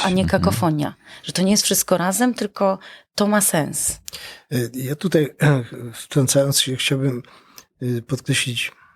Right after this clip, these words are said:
Speaker 3: y, tego, co zaczyna, y, krążyć, y, wśród, y, naszych pacjentów, czy szerzej w społeczeństwie. Y, od pewnego czasu coraz częściej mówimy o muzykoterapii,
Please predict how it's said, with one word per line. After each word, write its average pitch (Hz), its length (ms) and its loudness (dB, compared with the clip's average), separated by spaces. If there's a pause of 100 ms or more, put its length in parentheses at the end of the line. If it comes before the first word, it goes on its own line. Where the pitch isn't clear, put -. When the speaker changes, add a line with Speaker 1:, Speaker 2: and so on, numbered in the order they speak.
(140)
Speaker 3:
y, 117 880 -2 (800)
tego, 143 260 2
co 135 260 0 (120)
zaczyna, 135 640 0 (760)
y, 127 140 0
krążyć, 131 720 2
y, 131 260 2 (180)
wśród, - 580 -4 (100)
y, 120 260 -4
naszych 131 320 0
pacjentów, 151 720 -2
czy - 160 -2
szerzej 147 320 2
w 127 40 0
społeczeństwie. 123 760 0 (840)
Y, 123 180 0
od 127 80 -8
pewnego 151 420 2
czasu 143 340 2
coraz 135 300 0
częściej 151 480 0
mówimy 127 420 2
o 123 60 0
muzykoterapii, 123 1040 -2